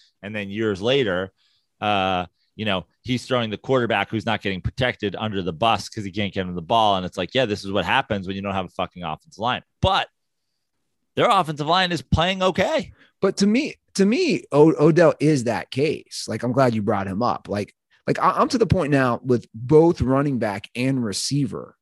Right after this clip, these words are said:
Speaker 2: basically, like I said, skill positions. I think the, we, we both agree the most important position is the quarterback. So you do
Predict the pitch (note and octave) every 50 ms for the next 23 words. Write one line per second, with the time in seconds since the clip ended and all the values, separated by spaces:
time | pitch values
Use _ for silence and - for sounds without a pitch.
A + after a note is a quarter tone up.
0 | _ _ _ - F#3+ C4+ A3+ A3 - - C3 B2 A2+ G#2+ - G2+ A2+ - A2+ F2
1 | - - - - - - - F#3 G#3+ A#3+ B3 G3+ - C3+ A#2+ G#2 F#2+ A#2+ D#3+ F#3
2 | - - - - _ - - - - - _ _ _ _ _ _ _ _ _ _
3 | _ _ _ _ _ _ _ _ _ _ _ _ _ _ _ _ _ _ _ _
4 | _ _ _ _ _ _ _ _ _ _ _ _ _ _ _ _ _ _ _ _
5 | _ _ _ _ _ _ _ _ - - - _ _ _ _ _ _ _ _ -
6 | B2+ D3 D#3+ - - F#3 D#3+ C3+ - D3 C3 A2 - - B2+ C#3+ C3+ - C#3+ D3
7 | D#3 F3+ A3+ F#3 - D#3+ D#3+ D#3 D3 C3 B2+ C3 C3 B2+ - B2 B2+ - - F#3
8 | F3 D3+ - D3 C3 A#2+ _ _ _ _ _ _ _ _ - C3 A#2+ C3+ C#3 -
9 | B2 A2 G2 F#2 F#2 - - - C4+ C#4 A#3+ F3 B2+ G#2+ G#2+ F#2+ F#2 F#2 F#2 -
10 | _ _ _ _ _ _ _ _ _ _ _ _ - - - - E3+ D#3 D3 C#3
11 | B2 - - C3+ D3 F#3+ G#3+ F#3 F3+ G#3 G#3+ F#3 - -